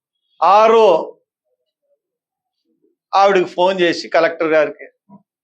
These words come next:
"ఎట్టి పరిస్థితుల్లో అభ్యర్థి ఉన్నారు."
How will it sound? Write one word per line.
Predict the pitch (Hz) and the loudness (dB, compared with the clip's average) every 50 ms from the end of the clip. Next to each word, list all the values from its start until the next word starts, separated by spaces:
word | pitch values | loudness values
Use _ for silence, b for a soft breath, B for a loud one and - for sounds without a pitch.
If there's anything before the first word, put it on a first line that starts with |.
| _ _ _ _ _ 762 659 640 640 640 640 _ 659 659 659 _ _ _ _ _ _ _ _ _ _ _ _ _ _ _ _ _ _ _ _ _ _ _ _ _ _ _ _ _ _ _ _ _ _ _ _ _ _ _ _ _ _ _ _ _ _ _ 156 | _ _ _ _ _ _ _ _ _ _ _ _ _ _ _ _ _ _ _ _ _ _ _ _ _ _ _ _ _ _ _ _ _ _ _ _ _ _ _ _ _ _ _ _ _ _ _ _ _ _ _ _ _ _ _ _ _ _ _ _ _ _ -18
"ఎట్టి | 151 - - 208 196 | -18 -10 -8 -6 -2
పరిస్థితుల్లో | 170 190 190 175 175 190 185 - 190 185 190 170 | 0 0 0 0 -4 -8 -10 -12 -6 -2 0 0
అభ్యర్థి | 160 139 139 156 147 131 131 | 0 0 -2 -4 -4 -4 -6
ఉన్నారు." | 120 113 104 85 - _ | -10 -12 -14 -18 -20 _